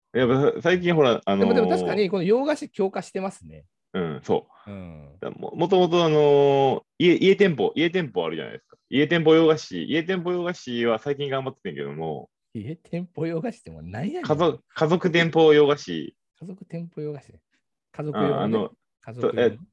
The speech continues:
Speaker 1: え、違う違う違う違う、あの、なな、七十一じゃない方。
Speaker 2: <laughs> そ-、そういうことね。<laughs> 小売店の、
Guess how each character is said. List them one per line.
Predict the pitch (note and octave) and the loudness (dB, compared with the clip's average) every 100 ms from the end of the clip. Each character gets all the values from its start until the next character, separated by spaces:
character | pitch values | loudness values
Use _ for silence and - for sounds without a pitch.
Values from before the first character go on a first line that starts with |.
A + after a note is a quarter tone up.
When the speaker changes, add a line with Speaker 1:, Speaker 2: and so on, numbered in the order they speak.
| - | 2
Speaker 1:
え、 | D3+ | 4
違 | |
う | |
違 | C3 | 6
う | A#2+ | 4
違 | A#2 | 4
う | |
違 | G#2+ | 2
う、 | |
あ | F2+ | 0
の、 | E2+ D#2+ D2+ - A2 | -2 -6 -8 -8 -2
な | D3+ | 2
な、 | F3+ | 2
七 | - E3 F3+ | 2 0 2
十 | F3 F3 | 2 2
一 | C3+ | 0
じ | G2 | -4
ゃ | |
な | D#2 | -4
い | |
方。 | E2+ C#2+ - _ _ _ _ - _ _ _ _ _ _ _ _ _ _ _ G#3 | -6 -10 -12 _ _ _ _ -20 _ _ _ _ _ _ _ _ _ _ _ -10
Speaker 2:
<laughs> | - F3 - D#3+ D#3 - - - _ _ | -4 -4 -4 -6 -6 -10 -20 -20 _ _
そ-、 | - - F3 - | -20 -8 -8 -8
そ | _ - | _ -14
う | |
い | C3 | -12
う | |
こ | D3 | -12
と | - | -16
ね。 | - _ _ _ - | -20 _ _ _ -10
<laughs> | E3+ - - - B3 - - - - - - _ - | -6 -6 -6 -10 -10 -14 -16 -12 -12 -12 -20 _ -16
小 | - F3 | -6 -4
売 | G#3 | -4
店 | G3+ D#3+ A#2 | -4 -6 -6
の、 | A2 G#2 | -8 -12